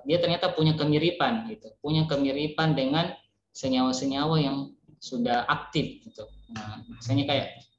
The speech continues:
sudah dikenal bahwa ada kayak kemarin apa, antibiotik. Nah, antibiotik itu misalnya dia punya ada struktur khusus namanya beta lactam. Nah, beta lactam. Antibiotik kan pada umumnya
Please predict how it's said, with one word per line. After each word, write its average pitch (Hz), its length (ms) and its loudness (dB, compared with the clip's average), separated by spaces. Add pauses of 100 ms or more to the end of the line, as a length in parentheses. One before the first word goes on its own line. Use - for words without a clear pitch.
(100)
sudah 127 240 -6
dikenal 139 300 0
bahwa 131 160 2
ada 143 100 0
kayak 131 220 -6
kemarin 135 260 -2
apa, - 320 -6
antibiotik. 135 800 2
Nah, 113 180 -8
antibiotik 151 480 -2
itu 175 380 -4 (420)
misalnya 151 480 -2
dia 160 240 0
punya 156 460 2
ada 147 180 0
struktur - 540 -8
khusus 156 420 0 (540)
namanya 147 340 2
beta 135 300 0
lactam. 135 580 -2
Nah, 110 220 -8
beta 110 180 -8
lactam. 117 560 -6 (800)
Antibiotik 135 480 0
kan 226 160 2
pada 156 240 2
umumnya 175 640 0